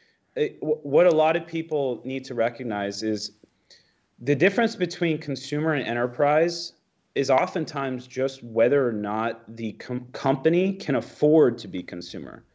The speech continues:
Because these days, consumer is unbelievably difficult. You oftentimes have to sell hardware at a loss.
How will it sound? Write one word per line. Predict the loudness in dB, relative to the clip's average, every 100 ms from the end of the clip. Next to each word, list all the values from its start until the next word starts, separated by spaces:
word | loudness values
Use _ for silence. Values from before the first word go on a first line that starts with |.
| _ _ -8
Because | -2 4 4 2 -12
these | -4 0 0 0
days, | 2 4 2 0 -16 _ _ _
consumer | -6 -6 -4 -2 0 2 0
is | 0 -4 -4 -10 -2
unbelievably | 0 2 0 0 0 2 0 0 -2
difficult. | -2 -4 -6 -6 -6
You | 0 4
oftentimes | 6 4 0 0 -2 -2 -4
have | -6 -6
to | -6
sell | 0 0
hardware | 2 0 2 0 -2 0
at | 2
a | 2
loss. | 2 0 0 -6 -12 -16